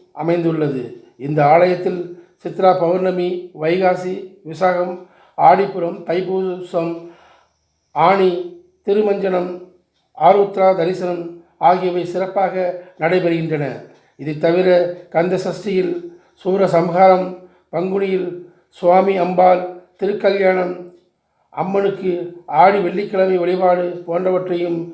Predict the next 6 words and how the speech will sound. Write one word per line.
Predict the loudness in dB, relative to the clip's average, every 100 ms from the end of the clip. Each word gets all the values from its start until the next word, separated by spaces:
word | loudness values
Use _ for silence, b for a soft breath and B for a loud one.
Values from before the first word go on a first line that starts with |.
| B -6
கொண்டாடப்படுகின்றது. | 2 2 2 0 -4 -2 -4 -4 -6 -10 -18 B B
ஆடி | -2 2 2 2
மாத | 2 2 0
வெள்ளிக்கிழமையில் | -4 -6 -2 -2 0 -2 -4 -8 B B B
அம்மன் | -8 -4 -4 -2
சன்னதியில் | -2 0 0 0 -2